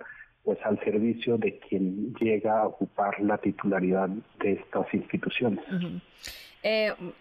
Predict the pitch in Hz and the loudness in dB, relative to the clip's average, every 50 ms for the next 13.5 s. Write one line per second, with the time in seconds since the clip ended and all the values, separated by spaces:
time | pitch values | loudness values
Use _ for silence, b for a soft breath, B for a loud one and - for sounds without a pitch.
0 | - - - - 240 247 262 262 269 262 269 294 262 - 247 254 262 254 - 247 | -4 -4 -2 -2 -2 0 0 2 0 0 0 -2 0 2 2 2 2 2 2 2
1 | 233 220 214 247 233 233 233 - 220 202 170 175 196 185 - - 220 190 190 185 | 2 2 2 0 0 0 0 0 -2 -2 0 0 0 0 0 0 -2 0 0 0
2 | 165 185 180 175 170 - 190 175 180 175 180 190 196 196 196 190 - 180 170 - | 0 0 -2 -2 -2 0 0 0 0 0 0 0 0 0 0 0 0 -2 -2 0
3 | - 196 185 - - 180 - 175 170 165 - - 196 185 175 - 202 202 202 190 | 0 0 0 0 -2 -4 -2 0 -2 0 0 0 0 0 0 2 2 2 4 2
4 | 170 - B B B B B B B B - - - 202 202 208 208 208 208 - | 2 -2 B B B B B B B B -2 0 0 2 2 2 2 2 0 0
5 | 214 202 - 220 202 - 202 180 - 214 208 208 208 - 220 208 - 185 165 - | -2 -2 0 0 0 0 0 -2 0 0 0 0 0 0 -2 -2 -2 -2 0 0
6 | 240 226 202 185 - 180 180 165 - 190 185 180 - 190 190 196 214 240 254 254 | 0 0 0 -2 -2 -4 -4 -2 0 0 0 0 0 0 2 2 2 2 2 0
7 | 240 - 220 190 170 - 240 240 220 196 175 170 - - - - 190 185 196 190 | 0 0 -2 -2 0 0 0 0 0 0 -2 -4 -6 -6 -4 -2 0 2 2 0
8 | - 196 180 165 165 - 190 185 185 185 185 180 170 - B B B B B B | 0 0 0 0 0 0 0 0 0 2 2 2 0 0 B B B B B B
9 | B B - 185 180 180 170 - 202 190 185 - 208 202 190 175 - 185 175 170 | B B -2 -2 0 0 0 0 0 0 0 2 0 0 0 0 0 -2 -2 0
10 | 180 185 196 185 180 170 - 165 - 170 165 - 165 156 - 190 185 190 196 190 | 0 0 0 0 0 0 -2 -6 -6 -6 -4 -2 -2 -2 0 0 0 0 0 0
11 | 185 185 190 202 226 226 208 180 170 - 175 170 165 - 190 196 214 202 - 202 | 0 0 0 2 0 0 0 0 0 0 -2 -2 -2 0 0 0 0 0 0 0
12 | 175 170 165 180 180 - 208 202 190 - 190 175 - 185 185 185 - 202 - 180 | 0 0 0 0 -2 0 0 -2 0 0 -2 -2 -2 -2 -2 -2 -2 -4 -4 -4
13 | 175 - - 208 202 196 190 - 233 226 | -4 -2 0 0 0 0 0 0 -2 -2